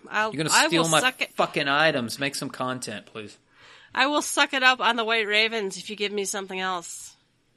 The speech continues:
Speaker 1: cool to work on. All right, let's see. Happy hour.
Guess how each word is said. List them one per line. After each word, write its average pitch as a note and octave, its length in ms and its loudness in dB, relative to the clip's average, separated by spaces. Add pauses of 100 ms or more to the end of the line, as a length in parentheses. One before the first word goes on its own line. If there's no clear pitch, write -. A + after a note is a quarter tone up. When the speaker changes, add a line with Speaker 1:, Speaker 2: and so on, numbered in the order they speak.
(140)
Speaker 1:
cool - 400 -14
to E3+ 100 -14
work D#3+ 240 -12
on. - 240 -16 (3500)
All F3+ 200 -4
right, E3 320 -4
let's A#3+ 260 -6
see. F#3+ 200 -6
Happy B3 460 4
hour. G#3+ 720 4